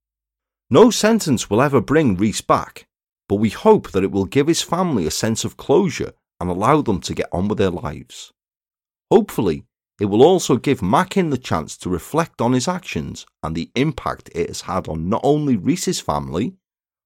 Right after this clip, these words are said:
but also his own family and friends." Indeed. So, people don't just get seriously hurt, sometimes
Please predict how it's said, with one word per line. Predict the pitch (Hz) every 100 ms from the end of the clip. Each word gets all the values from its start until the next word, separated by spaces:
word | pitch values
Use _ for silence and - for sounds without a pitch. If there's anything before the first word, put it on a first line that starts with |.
| _
but | 90
also | 104 139 131 - 82 - _ _
his | - 78
own | 85 101 90
family | - 85 78 73
and | 73
friends." | - 76 - - - _ _ _ _ _ _ _ _ _ _ _ _ _ _ _ _ _ _ _ _ _ _ _ _ _ _ _
Indeed. | 113 107 104 98 90 78 - _ _ _ _
So, | - 98 101 - _ _ _ -
people | 143 143 131
don't | 143 151 123
just | 123 -
get | 107 -
seriously | - 107 107 - 104
hurt, | 82 131 82 - - _ _ _
sometimes | - - 113 - 92 85 -